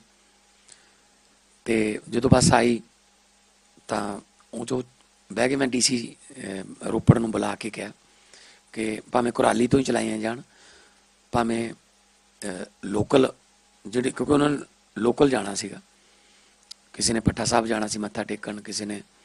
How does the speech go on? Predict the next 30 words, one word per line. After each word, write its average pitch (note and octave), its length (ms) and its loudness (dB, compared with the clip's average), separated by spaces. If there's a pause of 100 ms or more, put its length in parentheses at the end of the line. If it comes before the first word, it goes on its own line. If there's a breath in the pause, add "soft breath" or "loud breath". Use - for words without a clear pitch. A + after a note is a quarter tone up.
(260 soft breath)
ਰੋਪੜ G#2 320 6
ਜਾਣਾ G2+ 240 -2
ਸੀ, G2+ 220 -8 (1200 soft breath)
ਕੋਈ A2 440 -2 (140)
ਦਰਬਾਰ A#2 280 4
ਸਾਹਿਬ C3+ 220 2
ਵਾਲੇ B2+ 160 2
ਵੀ A2+ 120 -2
ਸੀਗੇ, G#2 260 -8 (180)
ਲੰਬੇ G2 280 -8
ਰੂਟ G2 180 -10
ਵਾਲੇ G2 140 -10
ਵੀ G2+ 120 -14
ਸੀਗੇ, - 180 -12 (640 soft breath)
ਤੇ G2+ 320 -6 (240)
ਕੋਈ B2+ 120 4
ਦਿੱਕਤ C3 320 2
ਨਾ C3+ 120 6
ਆਵੇ। A#2 140 2
ਮੈਂ C#3+ 160 4
ਇਸੇ - 180 2
ਕਰਕੇ D3+ 260 4
ਕਹਿਣਾ A2+ 400 -4 (120)
ਜਿਹੜੇ, A2 420 -6 (760 soft breath)
ਅਹ, F2 240 -12 (1300)
ਪੀ A2+ 120 2
ਆਰ A2 80 2
ਟੀ - 140 -6
ਸੀ A#2 180 -2
ਵਾਲੇ G#2+ 300 -4